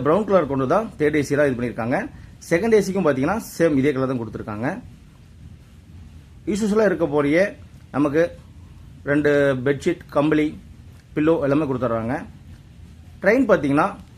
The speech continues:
ராமேஸ்வரத்துல மாலை நாலு மணிக்கு புறப்பட்டு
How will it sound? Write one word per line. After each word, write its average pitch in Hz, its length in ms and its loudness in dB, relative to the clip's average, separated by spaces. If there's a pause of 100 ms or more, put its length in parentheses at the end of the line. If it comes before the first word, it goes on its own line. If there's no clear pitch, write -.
(360)
ராமேஸ்வரத்துல 165 580 2 (640)
மாலை 180 220 4 (140)
நாலு 170 220 6
மணிக்கு 180 280 -2
புறப்பட்டு 135 320 0